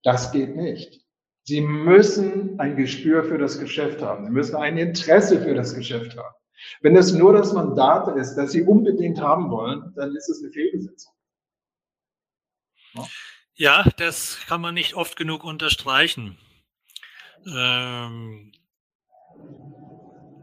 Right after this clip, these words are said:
Speaker 2: lassen Sie uns mal noch mal in den Blick in die Zukunft werfen. Zwanzig zwanzig haben Sie in einer Vorschra-, Vorschau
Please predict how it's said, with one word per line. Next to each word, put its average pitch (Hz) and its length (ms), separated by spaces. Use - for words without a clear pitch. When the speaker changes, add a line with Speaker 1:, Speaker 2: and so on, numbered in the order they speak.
Speaker 2:
lassen 190 300
Sie 196 100
uns 196 280
mal 180 600
noch 175 240
mal 170 240
in 180 420
den 175 200
Blick 180 200
in 175 120
die 175 100
Zukunft 160 500
werfen. 123 340
Zwanzig 190 640
zwanzig 214 800
haben 185 280
Sie 180 180
in 180 460
einer 156 380
Vorschra-, 202 1200
Vorschau 208 760